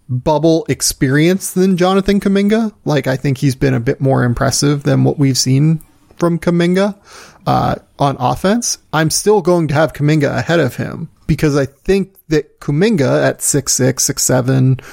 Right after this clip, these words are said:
with his long arms and with some of the things we've seen from him defensively, rotationally, I, I just buy that guy being a bit more valuable in a winning situation than I do Jalen Green, where I think Jalen Green's gonna have to find the right spot,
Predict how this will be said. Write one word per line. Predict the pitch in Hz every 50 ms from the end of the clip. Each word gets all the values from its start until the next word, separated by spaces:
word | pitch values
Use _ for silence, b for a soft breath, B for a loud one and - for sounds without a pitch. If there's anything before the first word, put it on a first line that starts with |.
| B B B -
with | 147 143 143 -
his | 147 131 127
long | 135 135 135 135 131
arms | 131 131 131 135 135 139 135 -
and | - 147 135 135
with | 143 151 -
some | - 202 196
of | 185
the | 160 147
things | - 160 156 156 131
we've | 139 143 127 -
seen | - 151 156 156
from | - 151 143
him | 139 143 127
defensively, | 113 110 - 160 165 156 - 143 123 139 131
rotationally, | 117 123 123 - - 180 214 220 - 185 156 131 123 123 123 120 120 B B B _
I, | 165 160 160 151 -
I | 156 160 160
just | 131 135 170 185 160 131 135 127 - _
buy | 147 143 151 160 160 160 156 151 147 139
that | 123 123 147 147 151 156 - -
guy | 160 147 147 147
being | 131 120 156 156 156 143
a | 131 117
bit | 113 127 - _ _ _ 185 180 - -
more | 156 156 156 151 143 135
valuable | 127 127 147 143 151 156 156 151 147 143 123 147 147 147 139
in | 135 131
a | 123 123
winning | 123 127 147 165 165 156 139 127
situation | - - 135 - 127 120 131 165 190 185 - 143 127 127 127 123 120 - _ -
than | 160 151 143
I | 143 139 135 135
do | 123 117 131 143 139
Jalen | 127 139 143 143 139 135 131 127
Green, | 120 151 175 180 160 143
where | 131 139
I | 143
think | 139 170 160 139
Jalen | 165 165 156 143 135
Green's | 123 151 156 143 123
gonna | 131 139 135
have | 131 -
to | 135
find | - - - 139 139 143 135 123
the | 131 127
right | 123 127 123 -
spot, | - - - - 147 143 143 131 117 135 - -